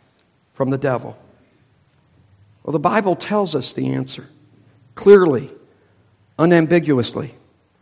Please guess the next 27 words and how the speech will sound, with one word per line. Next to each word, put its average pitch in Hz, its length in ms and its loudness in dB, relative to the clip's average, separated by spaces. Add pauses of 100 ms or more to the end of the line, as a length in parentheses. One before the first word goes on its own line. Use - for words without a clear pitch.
(420)
His 160 160 0
plan 220 360 2
begins 175 440 4
in 143 120 0
a 127 40 -6
humble 175 320 2
manger 165 600 0 (240)
in 139 160 2
an 139 140 0
occupied 170 640 0
country 160 420 -2
with 139 260 0
a 147 60 -2
paranoid 151 760 -2
king. 123 440 -6 (2250)
It 147 100 -2
transforms 190 580 4
the 165 80 -2
cross, - 560 2
a 147 80 0
tool 196 540 4
of 135 180 2
Roman 185 460 2
execution, 170 840 -2
into 156 260 -2
the 160 220 2
emblem 175 480 2